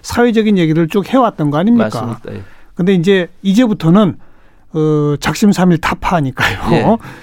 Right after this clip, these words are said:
Speaker 1: 이제 개인적 차원에서
Speaker 2: 예.
Speaker 1: 내가 금연하기로 결심했다 그러면 하나의 질병이라고 그러니까
Speaker 2: 예.
Speaker 1: 이것도 치료를 받아야 되는 거예요?
Speaker 2: 예, 치료를 받아야 되고요.
Speaker 1: 어.
Speaker 2: 그래서 이제 각국에서 가이드라인을 이제 제정을 해서 치료는 어떤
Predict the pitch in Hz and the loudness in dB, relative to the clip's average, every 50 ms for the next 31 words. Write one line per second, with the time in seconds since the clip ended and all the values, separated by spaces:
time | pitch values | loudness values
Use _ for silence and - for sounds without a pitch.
0 | - - - - - 160 156 - 185 220 247 277 285 262 269 226 - - - 226 | -20 -20 -14 -8 -6 -4 -2 0 2 2 4 4 2 2 -2 -4 -4 -2 0 0
1 | 214 208 190 175 147 - 147 113 - - - - 151 139 147 143 135 131 127 127 | 2 2 2 0 0 -2 -2 -4 -4 -6 -4 -2 -2 0 0 -2 -2 -4 -6 -8
2 | 127 - - - 170 165 165 160 151 139 139 143 143 135 - 143 135 - - 165 | -10 -12 -4 -2 0 2 2 2 0 -2 -2 -4 -4 -4 -2 -4 -4 -4 -2 -2
3 | 139 147 143 - 160 131 135 135 135 127 135 170 185 156 120 - - - - - | -2 -2 0 -2 -2 -2 0 -2 -2 0 0 2 2 2 0 -2 -10 -20 -20 -20
4 | - - - - 269 269 269 208 - - 202 247 240 294 294 277 262 220 190 160 | -20 -14 -6 0 2 2 2 2 0 2 2 2 4 4 4 2 4 2 2 0
5 | 139 131 117 113 107 - - 117 - 113 113 107 101 95 - _ _ _ _ _ | 0 -2 -6 -8 -10 -12 -14 -14 -10 -6 -4 -4 -4 -6 -10 _ _ _ _ _
6 | - - 233 302 277 - - - 330 339 370 349 330 214 - 127 139 180 202 262 | -10 -4 -4 -4 -4 -4 -8 -4 0 0 2 2 2 0 -2 -4 0 0 0 2
7 | 262 339 349 339 285 247 220 240 269 - - - 143 175 143 104 98 - _ - | 2 2 2 4 4 4 2 -2 -4 -8 -6 0 0 0 0 0 -6 -14 _ -16
8 | - - 170 180 185 175 170 170 175 185 190 170 135 117 120 113 107 110 127 151 | -8 -4 -2 0 0 0 0 -2 -2 0 0 -2 -2 -4 -6 -6 -4 -2 -2 -2
9 | 131 104 147 147 143 143 143 139 139 135 131 - - - - - - - - 139 | -2 -2 -2 -2 -2 -2 -2 -2 -4 -6 -6 -8 -8 -10 -12 -14 -14 -10 -8 -6
10 | 143 147 147 139 123 120 127 127 123 113 - - - - - - - - - 139 | -6 -6 -6 -8 -8 -4 -2 -2 -2 -4 -6 -14 -20 -20 -20 -20 -14 -6 -6 -6
11 | 165 - 214 190 180 160 156 - 165 156 127 - - - 131 160 160 196 202 214 | -6 -6 -6 -4 -4 -4 -4 -4 -4 -4 -4 -4 -2 -2 -2 -2 -2 -2 -2 0
12 | 233 226 208 180 147 127 113 107 113 117 - - 113 110 139 151 151 135 117 107 | -2 -2 -4 -4 -4 -6 -6 -6 -10 -10 -4 -4 -4 -2 -2 -4 -4 -4 -6 -6
13 | - - 113 104 92 90 - - - - - - - - - 143 156 156 156 143 | -4 -4 -4 -4 -4 -8 -14 -20 -20 -20 -20 -16 -10 -6 -2 -2 0 0 -2 -2
14 | 127 113 82 95 101 - - - 147 147 143 143 139 139 | -4 -4 -6 -8 -10 -10 -6 -6 -4 -4 -4 -6 -8 -10